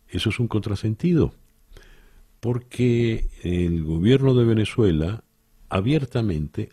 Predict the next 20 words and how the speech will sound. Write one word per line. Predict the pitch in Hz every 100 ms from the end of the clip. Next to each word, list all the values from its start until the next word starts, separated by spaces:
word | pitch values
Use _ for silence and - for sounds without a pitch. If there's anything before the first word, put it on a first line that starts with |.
| -
aupa, | 71 73 123 123 107 110 -
protege, | 64 55 - 117 - - 95
le | 57
da | 65 85
santuario | - 67 55 - 98 92 85 82 131 _ - - - - - - -
a | 101 104 113 104 -
la | 90 85
disidencia | 87 - 87 95 101 104
de | 98
las | 95 -
farc. | - 143 - - -
Iván | 73 64 78 78 78 69 58 55 - -
Márquez | 64 62 73 127 131 120 - 135 -
está | 123 - 117
en | 113 110 104 98 101 _
Caracas, | - 107 127 127 - - 50 - - _ _ -
Santrich, | - 65 - - - 139 127 - _ _ - - - _ -
en | -
fin. | - 139 101 _ _ _ - _ _ _ -
Eh, | 92 95 92 87 87 80